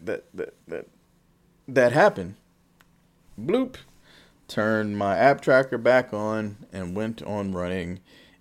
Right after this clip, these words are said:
And boy, did that suck. It's funny 'cause you only have a little bit of mileage left, but man, that mileage left that you have, especially after you're exhausted, can make it feel like the first twenty minutes didn't even happen.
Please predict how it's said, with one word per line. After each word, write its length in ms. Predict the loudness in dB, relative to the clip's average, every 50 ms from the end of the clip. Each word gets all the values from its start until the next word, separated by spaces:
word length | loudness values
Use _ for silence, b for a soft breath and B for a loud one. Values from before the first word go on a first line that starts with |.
| b _ -8
And 760 | -6 -4 -2 -2 -2 -2 -4 -4 -4 -6 -8 -8 -10 -6
boy, 480 | -2 2 4 6 8 8 8 8 6 2
did 220 | 0 -4 -8 -6
that 540 | -2 2 4 6 6 8 8 8 6 4 2
suck. 600 | -4 -12 -8 0 2 4 6 6 4 4 0 -8 -20 -20 _ _ _ _ _ _ _ _ _ _ _ _ _ _ _ _ _ b b b b b
It's 100 | b 0
funny 280 | 2 4 4 4 4 2
'cause 300 | 2 0 -2 -2 -2 -2
you 100 | -2 0
only 200 | 2 2 4 6
have 200 | 6 6 4 4
a 100 | 0 -2
little 600 | -2 -2 0 0 2 4 4 4 4 4 2 2
bit 160 | 2 2 2
of 80 | 2 2
mileage 340 | 2 2 2 0 0 -2
left, 380 | 0 2 2 2 2 0 -2 -4
but 160 | -4 -4 -2
man, 480 | -2 -4 -4 -4 -4 -4 -4 -4 -4 -2
that 180 | -2 -2 -2
mileage 400 | -2 -4 -4 -2 -2 -2 -2 -4
left 280 | -2 0 0 0 0 0
that 200 | -2 -4 -4 -4
you 140 | -4 -2 0
have, 440 | 0 2 2 4 4 2 0 -2 -8 b b b b b b b
especially 320 | -4 -2 -2 0 2 2
after 220 | 0 0 0 -2 -2
you're 100 | -2 -2
exhausted, 680 | -4 -4 -2 0 0 0 0 0 0 0 0 0 -4 b b b b b b b b b b -4
can 260 | -2 0 2 2 4
make 220 | 4 4 4 2
it 80 | 0 -4
feel 320 | -2 2 4 6 6 6
like 240 | 6 4 4 2 0
the 80 | -6 -8
first 500 | -2 0 2 2 2 0 -4 -10 _ -14
twenty 360 | -6 -4 -2 0 0 0 0
minutes 320 | 0 -2 -2 -4 -4 -4
didn't 260 | -4 -4 -4 -4 -4
even 220 | -4 -4 -6 -6 -6
happen. 520 | -4 -4 -4 -6 -6 -8 -12 -10 -12 -14